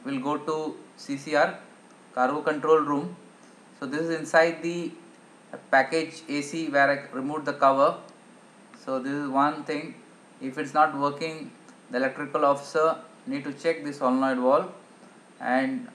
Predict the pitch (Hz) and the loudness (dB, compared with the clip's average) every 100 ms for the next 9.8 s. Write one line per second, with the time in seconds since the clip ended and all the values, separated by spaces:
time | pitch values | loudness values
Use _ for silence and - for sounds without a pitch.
0 | - 131 131 143 139 123 139 156 160 151 | -8 -6 -4 -4 -2 -2 0 0 0 -4
1 | 143 151 147 131 131 156 139 135 165 - | -4 -10 -4 -4 0 -2 0 0 -2 -2
2 | 127 131 131 123 139 135 147 180 180 - | -4 -2 -2 -4 -6 -4 -4 -6 -10 -18
3 | - - - 120 139 113 107 - - - | -20 -16 -8 -6 -6 -6 -8 -10 -16 -20
4 | - - - - - - - - - 127 | -20 -20 -20 -20 -20 -20 -20 -20 -12 -8
5 | 143 180 - 202 156 175 - - - - | -6 -6 2 4 4 2 -10 -20 -20 -20
6 | - - - - - - 127 143 147 202 | -20 -20 -20 -20 -20 -8 0 0 2 -2
7 | 190 175 175 196 185 160 165 170 165 156 | -2 -2 -2 -2 4 4 6 4 6 6
8 | 127 143 - - - - - - - - | 6 2 -8 -20 -20 -20 -20 -20 -20 -20
9 | - - 262 294 170 175 170 | -20 -10 -8 -4 -2 -2 -2